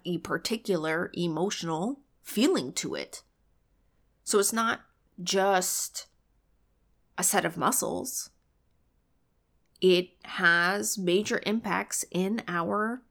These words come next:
in our life, how we connect with others. If I'm, you know, if I'm afraid that I'm going to pee while being intimate with my partner, I may very well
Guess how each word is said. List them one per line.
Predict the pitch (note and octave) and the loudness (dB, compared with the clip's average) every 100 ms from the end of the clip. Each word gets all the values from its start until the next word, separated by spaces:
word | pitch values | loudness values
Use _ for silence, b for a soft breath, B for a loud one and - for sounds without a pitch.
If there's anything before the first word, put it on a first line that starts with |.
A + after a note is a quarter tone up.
| _ _ _ | _ _ _
in | - F#3 G3 | 0 0 0
our | G#3 G#3+ A#3 | -2 0 2
life, | G3 G#3+ - - - - - | 4 4 4 0 -10 -18 -10
how | - D#3 | 2 4
we | F3+ F#3 F#3+ G3 - _ _ _ | 4 2 0 -4 -10 _ _ _
connect | - G3 F3 G4 - F#3+ | -2 0 0 -2 -2 -2
with | F#3 | -2
others. | D3 D3 - - F#3+ | -2 -4 -4 -2 0
If | F#3+ - | 0 0
I'm, | G3 G3+ G#3+ G#3+ A3 - _ _ _ _ _ - | 2 2 2 0 -4 -6 _ _ _ _ _ 4
you | G3+ | 6
know, | F#3+ G#3+ | 6 2
if | G3+ - | -2 0
I'm | G3 G3+ A#3+ | 2 2 2
afraid | F#3+ - C4 G#3+ D#3 A#3 B3+ - _ _ _ - | -2 0 2 2 2 0 -4 -12 _ _ _ 0
that | G3 | 0
I'm | F#3 | 2
going | F#3 F#3 F3+ | 0 0 0
to | B3 | -2
pee | - C#4 B3 G3+ | 0 0 0 -2
while | G3+ E3+ F3 F3+ F#3 b b _ _ - | 0 2 4 2 0 b b _ _ 2
being | G3 E3+ | 2 4
intimate | A3+ A3+ G3 F#3 | 2 0 -2 -2
with | F#3 F3+ | -2 -2
my | E3 | -4
partner, | E3 A#3 C#4+ G3 F#3+ A3+ _ _ _ _ _ _ _ _ _ - | -2 2 2 2 -8 -10 _ _ _ _ _ _ _ _ _ -2
I | F3+ | 2
may | F3+ F3 | 4 4
very | E3 F#3 B3 | 6 6 6
well | F3 G3+ E4 F3 - C4 | 6 6 6 2 -2 -6